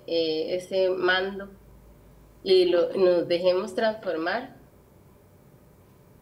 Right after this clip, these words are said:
eh, yo creo que eso, ese es mi mayor consejo. Si dejamos totalmente nuestras cargas, nuestros miedos, nuestros defectos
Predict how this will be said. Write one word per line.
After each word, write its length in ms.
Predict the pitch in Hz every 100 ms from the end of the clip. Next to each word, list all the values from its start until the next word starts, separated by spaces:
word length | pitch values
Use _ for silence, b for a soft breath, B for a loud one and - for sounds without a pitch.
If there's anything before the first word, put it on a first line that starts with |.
| - -
eh, 400 | 180 165 160 147
yo 120 | 175
creo 220 | - 196 190
que 240 | 175 170
eso, 180 | 175 226 226
ese 640 | 226 233 233 277 269 247 262
es 80 | 262 - - -
mi 140 | 208 196
mayor 380 | 175 165 185
consejo. 540 | 196 196 185 175 175 - - -
Si 640 | 208 185 180 180 175 170 -
dejamos 540 | 180 185 185 226 247
totalmente 1040 | 220 190 208 214 220 214 208 214 220 214 208 - - - -
nuestras 540 | 190 190 190 156 151
cargas, 680 | - 190 202 170 160 143 - - -
nuestros 540 | 180 180 - 175 165
miedos, 640 | 170 185 196 185 165 - -
nuestros 540 | 175 180 180 175 170
defectos 760 | 156 165 202 202 - - -